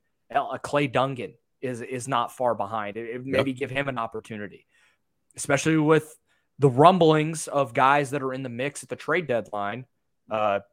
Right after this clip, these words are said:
Speaker 1: Andrew Benintendi, a Whit Merrifield, who's getting some, some talk from national media members m-, earlier and more than in years past, which is not nothing. Uh, you know,
Speaker 2: Yeah,
Speaker 1: I'll
Speaker 2: and
Speaker 1: talk
Speaker 2: they also said that it's, like, more serious on Whit too, which is,
Speaker 1: Yes.
Speaker 2: it's also not nothing.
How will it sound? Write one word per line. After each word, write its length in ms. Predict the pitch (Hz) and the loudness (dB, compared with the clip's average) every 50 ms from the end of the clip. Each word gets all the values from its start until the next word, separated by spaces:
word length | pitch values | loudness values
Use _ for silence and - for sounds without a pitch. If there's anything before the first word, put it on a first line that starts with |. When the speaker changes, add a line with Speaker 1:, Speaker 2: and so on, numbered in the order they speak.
| _ _ _ | _ _ _
Speaker 1:
Andrew 280 | 110 110 104 107 131 | -14 -12 -12 -12 -6
Benintendi, 680 | 120 131 135 139 135 - 151 143 131 117 110 95 87 - _ | -6 -4 -4 -4 -4 -2 -2 -2 -2 -4 -6 -8 -10 -12 _
a 60 | - | -12
Whit 220 | 92 98 117 127 131 | -6 -4 -4 -4 -2
Merrifield, 580 | 131 131 131 127 123 113 - 117 110 107 98 | 0 0 0 0 0 -2 -4 -8 -8 -8 -8
who's 140 | 107 110 101 - | -10 -14 -14 -14
getting 180 | - 95 104 | -16 -14 -14
some, 240 | - - 113 110 98 _ _ | -14 -12 -12 -14 -16 _ _
some 220 | _ - - 120 110 | _ -14 -14 -14 -16
talk 420 | - - - 123 120 113 113 - - | -16 -4 -2 0 0 0 -2 -6 -10
from 380 | - - 113 104 104 104 107 | -12 -10 -10 -8 -8 -10 -8
national 380 | 113 117 113 110 - - 123 113 | -6 -4 -4 -6 -6 -8 -8 -6
media 200 | 113 117 113 110 | -6 -6 -6 -6
members 300 | 117 113 110 113 107 - _ _ _ _ _ _ _ _ - | -6 -6 -6 -6 -8 -10 _ _ _ _ _ _ _ _ -6
m-, 180 | 139 143 147 165 - - - | -2 0 0 0 -2 0 2
earlier 580 | 165 170 185 214 233 247 247 240 247 240 240 - - | 4 4 6 6 4 4 2 2 0 -2 -2 -4 -4
and 140 | 160 156 156 147 | -6 -4 -4 -2
more 220 | 147 143 151 151 | 0 2 2 2
than 120 | 139 143 135 | 0 -2 -4
in 80 | 131 131 | -6 -6
years 180 | 127 123 110 - | -8 -8 -10 -10
past, 520 | - - 104 - - - - - - _ _ _ _ _ _ _ _ _ _ _ _ _ _ _ | -8 -8 -8 -8 -10 -16 -18 -18 -20 _ _ _ _ _ _ _ _ _ _ _ _ _ _ _
which 180 | - 104 - | -10 -10 -6
is 320 | 110 107 101 104 104 - - | -6 -6 -6 -6 -8 -6 -2
not 220 | 123 113 131 135 | 0 0 0 2
nothing. 400 | 139 123 113 - 123 117 139 156 - _ _ _ _ _ _ _ _ _ _ _ _ _ _ _ | 0 -2 -2 -2 -6 -8 -8 -10 -14 _ _ _ _ _ _ _ _ _ _ _ _ _ _ _
Uh, 180 | - - 65 - - _ _ _ _ | -16 -14 -14 -16 -16 _ _ _ _
you 120 | 156 147 | -2 2
know, 100 | 156 151 | 4 6
Speaker 2:
Yeah, 80 | 185 185 | 8 8
Speaker 1:
I'll 60 | 165 156 | 8 8
Speaker 2:
and 80 | 143 | 8
Speaker 1:
talk 140 | - 180 160 | 8 8 8
Speaker 2:
they 40 | 151 | 8
also 220 | 147 143 - 147 | 6 4 2 -2
said 240 | 135 - 156 151 143 | 0 2 2 2 2
that 100 | 139 131 | 2 0
it's, 180 | 131 123 - - | 0 -2 0 0
like, 140 | 127 110 | 0 0
more 220 | 104 113 117 117 110 | 0 0 2 2 2
serious 500 | - - 127 127 123 101 90 87 - - | 2 4 4 6 6 4 4 0 0 -2
on 160 | 90 90 90 | -2 -2 -2
Whit 220 | 95 90 85 82 | -2 -4 -4 -2
too, 320 | - 113 110 95 80 - 165 | -2 0 0 0 0 -4 -6
which 240 | - 98 92 - - | -4 -4 -4 -2 -2
is, 340 | 92 85 82 - - - - - | -2 -2 -2 -2 -4 -4 -6 -8
Speaker 1:
Yes. 280 | 123 104 87 - - | -8 -8 -8 -6 -8
Speaker 2:
it's 80 | 78 - | -6 0
also 300 | 95 101 101 - - 82 | 0 0 0 0 -4 -4
not 200 | 87 87 82 78 | -6 -8 -8 -8
nothing. 260 | 80 80 80 - - | -10 -12 -12 -10 -12